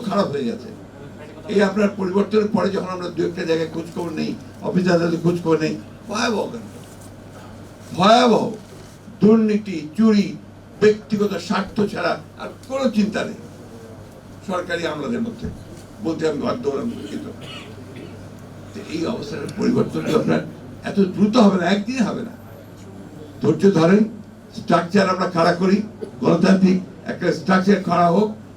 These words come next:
সেই স্ট্রাকচার খাড়া হলে নিশ্চয়ই আমরা আপনার, আহ, সামনের দিকে এগিয়ে যেতে পারবো। তো একটা কথা আবার আমি বলি, আমাকে অনেকে ভুল বোঝে যে আপনি তো নির্বাচন, নির্বাচন করেন কেন? হ্যাঁ, আমাকে বিশেষ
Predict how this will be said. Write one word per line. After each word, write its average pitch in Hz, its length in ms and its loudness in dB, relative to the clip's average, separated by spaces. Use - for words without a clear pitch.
সেই 160 120 -4
স্ট্রাকচার - 480 -2
খাড়া 143 160 -6
হলে 131 260 -6
নিশ্চয়ই - 640 4
আমরা 123 200 -8
আপনার, 117 240 -10
আহ, - 840 -16
সামনের 110 280 -4
দিকে - 180 -6
এগিয়ে 120 220 4
যেতে 101 220 0
পারবো। - 280 -8
তো - 80 0
একটা 156 260 2
কথা 175 240 2
আবার 160 220 4
আমি 165 160 2
বলি, 151 240 -2
আমাকে 156 240 -4
অনেকে 160 240 -6
ভুল 156 200 -6
বোঝে 123 260 -6
যে - 80 -2
আপনি 180 220 -2
তো 180 100 -4
নির্বাচন, 175 400 2
নির্বাচন 160 420 -6
করেন - 280 -8
কেন? - 240 -14
হ্যাঁ, 208 360 0
আমাকে 190 260 -6
বিশেষ 147 300 -2